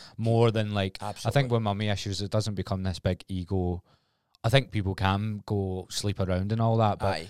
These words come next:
Speaker 1: I think that insecurity of when you actually settle
Speaker 2: You don't
Speaker 1: down
Speaker 2: wanna
Speaker 1: is still
Speaker 2: lose that
Speaker 1: there.
Speaker 2: y-, you've lost one of the biggest women in your life. You don't wanna lose another one.
Speaker 1: Yeah.
Speaker 2: When, when it really, there's plenty of fish in the sea, and there's somebody who's right for you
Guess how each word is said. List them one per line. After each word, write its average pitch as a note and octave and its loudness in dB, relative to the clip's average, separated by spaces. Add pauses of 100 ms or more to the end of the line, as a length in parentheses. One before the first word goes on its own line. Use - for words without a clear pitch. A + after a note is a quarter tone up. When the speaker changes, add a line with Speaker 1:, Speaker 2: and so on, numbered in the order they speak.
Speaker 1:
I - -4
think A#2 0
that G#2 2 (320)
insecurity F#2 0
of F2+ -2
when F#2 0
you F#2 0
actually F#2 -2
settle F2 0
Speaker 2:
You E2+ -6
don't F2+ 2
Speaker 1:
down G2 6
Speaker 2:
wanna C3 8
Speaker 1:
is A#2 2
still G#2+ 6
Speaker 2:
lose F#2 6
that F#2+ 6
Speaker 1:
there. F#2 4
Speaker 2:
y-, - -20
you've G#2+ -10
lost A#2 -4
one B2 -4
of A2+ -6
the G2+ -8
biggest G2 -6
women G2+ -10
in G2 -10
your F#2 -10
life. F#2 -12
You G#2 -16
don't G2+ -8
wanna G2 -6
lose F#2+ -10
another F2+ -12
one. G2 -12 (180)
Speaker 1:
Yeah. F2 -2 (240)
Speaker 2:
When, G2+ -10 (220)
when G2+ -10
it F#2 -14
really, G2+ -8 (640)
there's G#2 -8 (500)
plenty A#2 -8
of B2+ -8
fish A#2 -6
in G#2 -10
the G2+ -8
sea, G#2 -8 (320)
and G#2+ -4 (560)
there's A2+ -6
somebody A2+ -4
who's A2 -6
right A2 -6
for G2+ -8
you G2+ -6